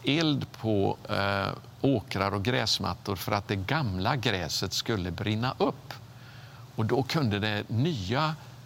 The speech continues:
grödan, så att säga, ha lättare för att växa upp. Och det är när jorden kommer att drabbas av Guds eld.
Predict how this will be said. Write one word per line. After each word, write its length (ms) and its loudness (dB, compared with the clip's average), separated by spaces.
grödan, 600 2
så 120 -2
att 100 -2
säga, 320 0
ha 280 0
lättare 580 0
för 380 0
att 300 -2
växa 420 -2
upp. 340 0
Och 360 -2
det 200 6
är 140 2
när 240 2
jorden 580 4
kommer 260 2
att 320 0
drabbas 800 2
av 220 2
Guds 420 0
eld. 440 -2